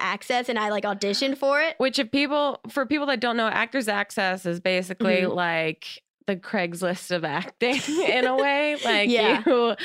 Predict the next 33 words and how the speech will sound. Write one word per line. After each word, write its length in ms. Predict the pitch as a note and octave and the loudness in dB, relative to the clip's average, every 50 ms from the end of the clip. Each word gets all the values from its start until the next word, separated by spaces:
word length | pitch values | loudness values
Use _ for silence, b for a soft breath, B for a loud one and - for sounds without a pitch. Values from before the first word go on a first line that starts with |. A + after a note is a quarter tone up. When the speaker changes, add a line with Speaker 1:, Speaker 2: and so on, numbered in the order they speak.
| B B B D#4 B - | B B B -4 B 0
Speaker 2:
and 200 | A3+ A3+ G#3+ - | 0 0 0 0
I 140 | - A3 A#3 | 2 2 2
used 240 | C4 C4 C4+ B3+ - | 2 2 0 -2 -2
to 80 | A3+ | -2
do 100 | G#3 A3 | -2 0
this 220 | G3+ G#3+ A3 G#3+ A3 | 0 0 0 0 -2
in 120 | G#3 G3+ | -2 0
New 80 | G3+ F#3+ | 0 0
York. 320 | F#3+ G3+ A3+ A#3 G3 F3 - | 2 2 2 2 0 0 2
Yeah, 200 | A3+ A3 G#3+ G3 | 2 4 4 4
Speaker 1:
Mm-hmm. 80 | F3+ F3 | 4 4
Speaker 2:
that 100 | F3+ B2+ | 2 2
you 100 | G3 G#3 | 2 0
basically 360 | F3+ G3+ G#3 G#3 - A#3 A3 | 0 0 0 0 -2 -2 -2
go 100 | G3 G3 | 0 0
on 120 | G3 G3 G3+ | 0 0 0
this 140 | G3 F#3 - | -2 0 0
website, 440 | F#3+ F#3+ G3 G3 - G#3+ F#3+ F#3 | -2 -2 -2 -2 -2 -2 0 0
you 120 | D#3 F3+ F#3 | 0 0 0
submit 400 | F#3 - F#3+ E3 F3 F#3+ F3+ - | -2 -2 -2 0 0 0 0 0
yourself 480 | - G3 G3 - - F#3+ F3+ F#3 - - | 0 -2 -2 -2 0 0 0 -2 -2 -4
to 100 | - F3+ | -4 -2
all 60 | E3 F3 F3 | 0 2 2
of 80 | F3+ A3+ | 2 2
Speaker 1:
Yep. 80 | B3 | 2
Speaker 2:
these 180 | F3+ F3+ F3+ F#3+ | 0 0 0 0
auditions 680 | F3+ E3 E3+ F#3+ A3 A3 - F#3+ E3+ D#3+ E3 F3 F3 | -2 -2 0 -2 -2 0 0 0 0 0 0 -2 -2
Speaker 1:
Yeah. 300 | G#3+ G#3+ G#3 G3 E3 F3 G3+ | -2 0 0 0 -2 -2 -2
Speaker 2:
blindly 680 | G3 G3+ F#3+ G#3 G#3+ A#3 A#3+ A#3 G#3 F#3 F3 E3+ F3 | 0 2 2 2 2 2 2 2 2 2 2 2 2
with 160 | F3+ F3 F3+ - | 0 0 -2 0
no 140 | G3+ G3 G3 | 0 0 2
Speaker 1:
Yeah. 60 | F#3+ | 0
Speaker 2:
representation, 720 | G3+ G3 G3+ G#3+ G#3+ A3 - G3+ A3 G#3+ B3+ A3+ - G3+ | 0 0 0 0 2 2 2 2 2 0 0 0 -2 -2